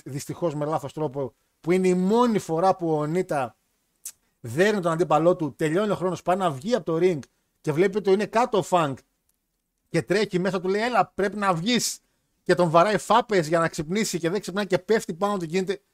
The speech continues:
και στην Ιαπωνία. Δεν έγινε το πφ. Στην Ιαπωνία ρίξαν ξανά το, το Little Boy. <laughs> Το ξαναρίξανε. <laughs> Δεν, δεν, εδώ τελείωσε. Έγινε της πουτάνας μες στο γήπεδο, πεταχτήκαν καπνοί, τέ-, τέτοια.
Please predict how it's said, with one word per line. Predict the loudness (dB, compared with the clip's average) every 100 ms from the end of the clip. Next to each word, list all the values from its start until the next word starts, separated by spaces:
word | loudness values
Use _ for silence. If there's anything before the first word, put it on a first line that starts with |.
| _
και | -10
στην | -4 0
Ιαπωνία. | 2 2 -2 0 -2 -4 _ _ _
Δεν | 0 2 4
έγινε | 4 4 4
το | 4 2
πφ. | 0 -18 -20 _ _ _
Στην | 2
Ιαπωνία | 6 8 8
ρίξαν | 8 6
ξανά | 6 6 6 6 2 _ -6
το, | 4 6 4 2
το | 2
Little | 2 2 8
Boy. | 12 12 10 -2 _
<laughs> | -2 -2 -8
Το | -2
ξαναρίξανε. | 2 6 6 6 4 4 4
<laughs> | 0
Δεν, | 0 0
δεν, | 6 6 6
εδώ | 2 4 6
τελείωσε. | 6 2 0 -2 -6 -6 -6 -2 0 2
Έγινε | 4 4
της | 2
πουτάνας | -2 0 2 4 2
μες | 0
στο |
γήπεδο, | 2 2 0
πεταχτήκαν | 0 0 2 0
καπνοί, | 0 0 0 -4
τέ-, | 2 0 2
τέτοια. | 0 2 -4